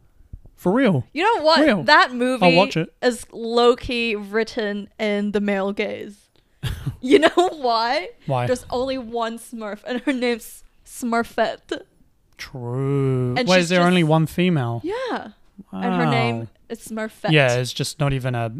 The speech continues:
Speaker 1: name. It's just female version of Smurf.
Speaker 2: Explain, whoever made the Smurfs, explain yourself.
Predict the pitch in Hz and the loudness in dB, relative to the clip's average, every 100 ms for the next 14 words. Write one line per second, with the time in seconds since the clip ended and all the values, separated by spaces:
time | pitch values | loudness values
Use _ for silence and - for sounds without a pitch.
0 | - _ _ - 135 123 117 120 - - | -14 _ _ -4 -2 -2 -4 -6 -6 -6
1 | 127 - - - - - - - - - | -6 -6 -14 -20 -20 -20 -20 -20 -20 -20
2 | - - - 147 131 120 120 120 127 123 | -20 -20 -4 -2 0 0 -2 -2 0 -2
3 | - 127 220 - 285 370 - 285 294 294 | 0 4 4 4 2 0 2 0 2 2
4 | 277 240 240 214 202 - - - - 262 | 2 -2 -4 -8 -10 -10 -14 -16 -8 -6
5 | 269 240 - - - - - | -4 -6 -8 -8 -10 -14 -20